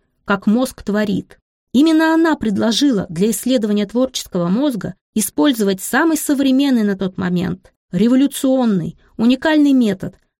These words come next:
который позволил нам увидеть вживую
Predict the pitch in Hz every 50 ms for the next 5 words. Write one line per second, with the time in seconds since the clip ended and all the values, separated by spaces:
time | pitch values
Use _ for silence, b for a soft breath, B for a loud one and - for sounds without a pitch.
0 | _ - 190 196 196 240 240 240 220 - - 220 202 220 247 240 226 214 196 190
1 | 185 220 269 311 294 254 - _ _ - 202 208 233 302 294 262 226 196 185 175
2 | 190 202 247 254 240 277 277 214 175 139